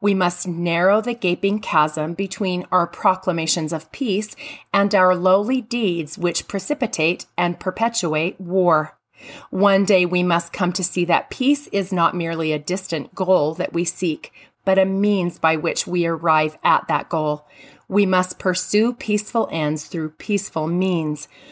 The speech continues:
We shall hew out of a mountain of despair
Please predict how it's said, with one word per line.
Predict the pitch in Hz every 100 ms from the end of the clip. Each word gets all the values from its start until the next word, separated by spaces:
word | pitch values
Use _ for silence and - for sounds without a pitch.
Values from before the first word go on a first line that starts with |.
| - -
We | - 180 185
shall | - 180 165
hew | 170 - 220 208 220 -
out | 185 180
of | 208
a | 233
mountain | 220 175 -
of | 196
despair | 185 214 - 156 143 151